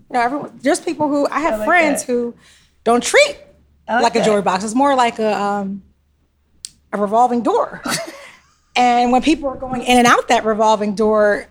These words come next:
Speaker 1: I don't know if you have expectations. It's just like, it opens and it closes as you wish. So I don't know. Everyone's different.
Speaker 2: I
Speaker 1: I'm
Speaker 2: love
Speaker 1: not
Speaker 2: it.
Speaker 1: ju-, I'm not judging.
Speaker 2: I love it.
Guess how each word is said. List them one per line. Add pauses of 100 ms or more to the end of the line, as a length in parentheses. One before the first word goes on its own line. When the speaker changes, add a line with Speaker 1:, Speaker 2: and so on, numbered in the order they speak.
Speaker 1:
I
don't
know
if
you
have
expectations.
It's
just
like, (200)
it
opens
and
it
closes
as
you
wish. (200)
So (260)
I
don't
know.
Everyone's
different.
Speaker 2:
I
Speaker 1:
I'm
Speaker 2:
love
Speaker 1:
not
Speaker 2:
it.
Speaker 1:
ju-,
I'm
not
judging.
Speaker 2:
I
love
it.